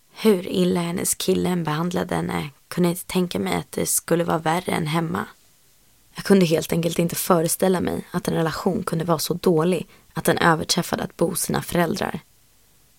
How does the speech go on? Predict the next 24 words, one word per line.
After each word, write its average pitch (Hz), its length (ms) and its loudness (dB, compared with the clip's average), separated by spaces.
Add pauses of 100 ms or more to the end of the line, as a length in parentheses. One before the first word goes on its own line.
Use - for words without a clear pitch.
(280)
Jag - 80 -2
visste - 340 -4
så 180 320 -4
lite. 170 420 -8 (1900)
Jag 214 200 8
och 202 80 8
Myling 175 520 2
fortsatte - 480 -2
att - 100 -6
hålla - 180 -4
kontakten 185 680 -4 (520)
och 185 80 2
jag 190 140 8
lät 185 220 0
bli 196 200 6
att 175 80 4
nämna 175 320 4
att - 120 -2
jag 165 100 2
läst 175 300 0
om 165 80 2
henne 151 140 0
i - 60 0
tidningen. 170 580 -4